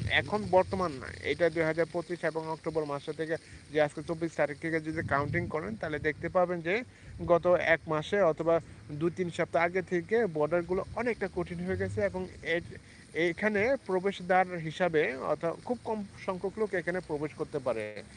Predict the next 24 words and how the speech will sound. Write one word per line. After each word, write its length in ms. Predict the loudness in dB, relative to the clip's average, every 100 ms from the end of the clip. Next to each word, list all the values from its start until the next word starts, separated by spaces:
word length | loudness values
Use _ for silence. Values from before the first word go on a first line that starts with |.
| -6 0
এখনো 260 | 0 2
অভ্যন্তরের 480 | 2 2 2 2 2
ভিতরে 280 | 2 2 4
অনেক 300 | 6 6 6
লোক 160 | 4 4
আছে, 220 | 4 4
এটা 140 | 2 2
অবশ্যই 360 | 2 2 4
জানেন। 300 | 4 4 2 -2 -12 -14 -16 -16 -16 -14 -14 -14 -14 -14 0
তো 100 | 4
সাত 280 | 6 6 6
আটটা 260 | 4 6 4
ক্যাটাগরির 480 | 6 4 4 4 4
কথা 280 | 4 6 8
বললাম, 300 | 8 6 4 2 6
যে 120 | 6
তার 240 | 8 4
মধ্যে 260 | 4 2 4
হচ্ছে 260 | 4 4
যে, 160 | 4 4
আহ, 160 | 4 2 2 2 0 -2 -4 -6 -6
অ্যাসাইলামের 460 | -6 -2 2 4 4 6
কেস, 360 | 6 4 2
আহ, 280 | -2 0 0